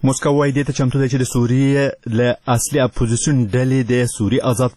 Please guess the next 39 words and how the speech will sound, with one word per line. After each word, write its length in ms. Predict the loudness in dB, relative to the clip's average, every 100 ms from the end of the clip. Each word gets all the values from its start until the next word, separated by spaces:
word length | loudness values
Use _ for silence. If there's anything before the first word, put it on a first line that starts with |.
| -2
پوځ 180 | -2 0
سره 180 | -2 0
تماس 260 | 0 0 -2
ټینګ 120 | -2
کړي، 120 | -2 -2
څو 120 | -2
د 80 | 0 0
دغه 120 | 0
هیواد 260 | 0 0 0
د 80 | -2
شخړو 220 | -2 0 0
هواري 280 | 0 0 0
ته 80 | 0
یوه 120 | 0 -2
سیاسي 240 | -2 0
حل 120 | 0 0
لاره 140 | 0 0
پیدا 200 | 0 0 0
شي. 100 | -2 -2 -12 -20 -6 0
لویدیځ 320 | 2 2 0
د 40 | 0
دې 80 | 0 0
ډلې 160 | 0 0
ملاتړ 280 | 0 0 -2 -2
کوي. 180 | -2 0
د 60 | 0
روسیې 160 | 0 0
د 40 | 0
بهرنیو 320 | 0 0 0
چارو 180 | 0 0
وزارت 220 | 0 0 -2
د 80 | -2
چهارشنبې 380 | -2 0 0 0
په 60 | -2
ورځ 120 | 0
وویل 200 | 0 0
چې 60 | -2
د 40 | -2
سوریې 220 | -2 0